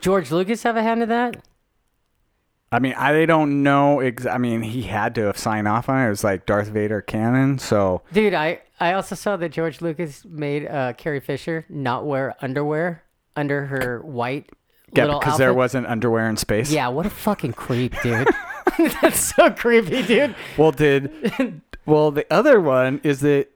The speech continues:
Speaker 2: the studio wanted Chewbacca to wear clothes because it was like, "Dude, he's naked."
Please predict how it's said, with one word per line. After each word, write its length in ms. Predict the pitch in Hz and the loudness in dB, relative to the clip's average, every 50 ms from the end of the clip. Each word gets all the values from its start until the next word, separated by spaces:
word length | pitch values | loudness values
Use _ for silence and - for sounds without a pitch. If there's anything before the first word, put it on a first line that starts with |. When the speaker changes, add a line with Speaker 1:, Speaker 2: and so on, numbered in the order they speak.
| - 143 - | -12 -6 -4
Speaker 2:
the 80 | 131 | -2
studio 840 | 113 - - - - - 131 135 147 175 185 190 202 202 214 233 226 - - - _ _ _ | -2 -2 -4 -6 -2 0 0 2 2 2 2 2 2 2 2 0 -2 -4 -10 -20 _ _ _
wanted 360 | - 120 123 123 127 135 135 - | 0 0 2 2 2 0 0 0
Chewbacca 840 | - - 120 110 98 - 101 92 101 117 - - 135 131 139 151 - - - _ _ - | -2 -4 -4 -2 0 0 0 2 0 0 0 0 2 2 2 -2 -4 -8 -18 _ _ -8
to 120 | - 123 | -4 -2
wear 640 | 120 104 92 90 101 101 101 104 101 104 101 101 - _ _ _ _ - | -2 -2 -2 -2 -2 0 0 2 2 2 0 0 -2 _ _ _ _ -6
clothes 500 | - - 110 107 107 104 98 92 87 - | -4 -2 0 0 2 2 0 0 -2 -6
because 280 | - - - 98 92 | -8 -8 -8 -4 -2
it 40 | 104 | -2
was 160 | 104 101 101 | -2 -2 -2
like, 220 | 107 95 87 _ - | -2 -4 -4 _ -4
"Dude, 180 | - 120 101 | -4 -4 -4
he's 240 | 85 87 87 - - | -4 -8 -12 -8 -4
naked." 300 | 98 104 131 - - - | -2 -2 -2 -4 -6 -10